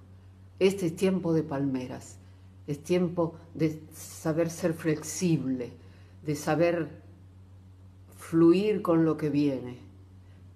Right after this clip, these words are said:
Y ser flexible no quiere ser débil. Ser flexible quiere decir ser inteligente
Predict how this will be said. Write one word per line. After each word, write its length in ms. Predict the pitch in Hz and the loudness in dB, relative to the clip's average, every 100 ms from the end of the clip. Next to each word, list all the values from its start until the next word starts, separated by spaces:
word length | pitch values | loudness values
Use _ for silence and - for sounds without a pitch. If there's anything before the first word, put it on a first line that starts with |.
| - - - | -20 -20 -10
Y 80 | 151 | -4
ser 200 | - 214 | 2 2
flexible 500 | 208 185 - 208 190 | 2 0 -2 0 0
no 140 | 175 | 0
quiere 240 | - 180 170 | 0 0 -2
ser 240 | 170 139 | -2 -2
débil. 460 | 147 143 127 123 - - - - - - - - | 0 0 0 -8 -12 -16 -20 -20 -20 -20 -20 -8
Ser 200 | - 151 | -4 0
flexible 560 | 160 147 - 180 175 | 0 0 0 0 0
quiere 220 | - 143 147 | 0 -2 -4
decir 300 | 147 165 156 | -2 -2 0
ser 200 | 165 156 | -2 0
inteligente 1040 | 147 156 135 143 - 156 135 127 - - | 0 -2 -2 -6 0 0 0 -4 -10 -14